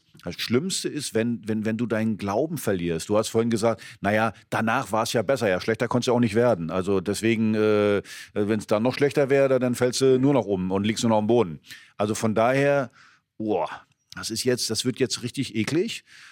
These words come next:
Und, äh, also es ist schon eklig. Und wie gesagt, wenn du dein, dein Glauben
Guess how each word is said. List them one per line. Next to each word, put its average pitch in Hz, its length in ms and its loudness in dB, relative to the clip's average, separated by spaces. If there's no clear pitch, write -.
Und, 131 360 2
äh, 123 460 4
also 113 280 0
es 110 180 -4
ist - 260 -2
schon 113 300 2
eklig. 120 480 0
Und 117 260 -4
wie 117 140 -2
gesagt, 135 200 -2
wenn 110 160 0
du 117 140 0
dein, 107 340 -2
dein 98 240 -6
Glauben 98 560 -4